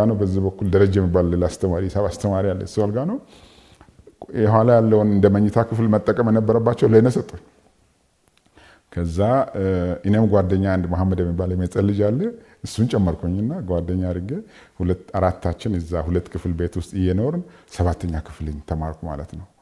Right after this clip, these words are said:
ውጤቴ በጣም ጥሩ ሆነ። እ፣ ከኔ አንድ ዓመት ቀደም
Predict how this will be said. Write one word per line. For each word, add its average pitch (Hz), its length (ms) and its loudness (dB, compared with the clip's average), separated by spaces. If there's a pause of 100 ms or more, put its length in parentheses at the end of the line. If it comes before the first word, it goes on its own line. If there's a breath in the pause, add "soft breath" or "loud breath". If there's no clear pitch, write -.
(300 soft breath)
ውጤቴ 107 360 2
በጣም 92 320 -2
ጥሩ 95 220 -8
ሆነ። 87 180 -2 (640 soft breath)
እ፣ 92 180 -2 (720)
ከኔ 117 260 2
አንድ 123 220 2
ዓመት 104 240 2
ቀደም 98 300 2